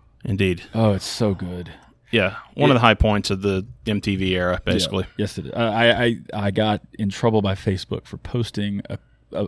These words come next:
Speaker 2: a, me, me filming the music video with my phone from M T V Classic and just wanting to tell people how amazing it was. Facebook couldn't even allow me to do that. That's, there, you know, that's a whole nother story. <sighs> Right. Just, it drives me crazy. Um,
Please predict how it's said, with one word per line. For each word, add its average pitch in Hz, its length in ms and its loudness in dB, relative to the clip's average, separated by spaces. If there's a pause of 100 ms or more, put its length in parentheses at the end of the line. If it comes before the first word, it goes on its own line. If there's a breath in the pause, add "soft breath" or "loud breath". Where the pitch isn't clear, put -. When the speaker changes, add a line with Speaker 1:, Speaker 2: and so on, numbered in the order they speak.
Speaker 2:
a, 80 80 -10
me, 110 340 -2
me 135 240 4
filming 131 600 4
the 120 100 2
music 123 300 4
video 113 200 4
with 110 140 2
my 98 100 0
phone 135 560 6
from 110 180 -2
M 123 120 -2
T 113 140 -6
V 101 120 -2
Classic 113 540 -4 (400 loud breath)
and 113 280 -2
just 131 200 -2
wanting 160 240 2
to 113 80 0
tell 147 260 2
people 101 300 -2
how 104 100 -2
amazing 101 360 0
it - 80 -4
was. 95 220 -4
Facebook 127 380 0
couldn't 95 140 -4
even 90 120 -8
allow 90 200 -10
me - 100 -14
to - 140 -18
do 95 100 -4
that. 107 260 -10
That's, - 360 -8
there, - 180 -10 (260)
you - 140 -10
know, - 60 -20 (140)
that's 117 200 -4
a 90 40 2
whole - 140 -8
nother 57 200 -12
story. - 360 -16
<sighs> - 60 -18 (1000 loud breath)
Right. - 300 -6 (360 loud breath)
Just, - 400 -4
it 104 320 -6
drives 95 280 -6
me 87 80 -10
crazy. 92 400 -12 (500 loud breath)
Um, 131 380 4